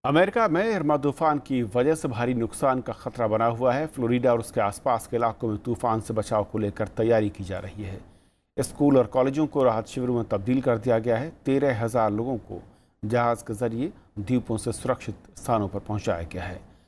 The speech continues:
विमान सेवाओं को रद्द कर दिया गया है और तूफान के चलते कैरिबियाई द्वीप को सबसे ज्यादा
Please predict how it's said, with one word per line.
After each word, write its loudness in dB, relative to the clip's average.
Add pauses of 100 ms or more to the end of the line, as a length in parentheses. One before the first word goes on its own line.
(240)
विमान 4
सेवाओं 2
को -10
रद्द 0
कर 0
दिया 2
गया 2
है 0
और -6
तूफान -4
के -10
चलते -2
कैरिबियाई -2
द्वीप -4
को 0 (340)
सबसे -2
ज्यादा 0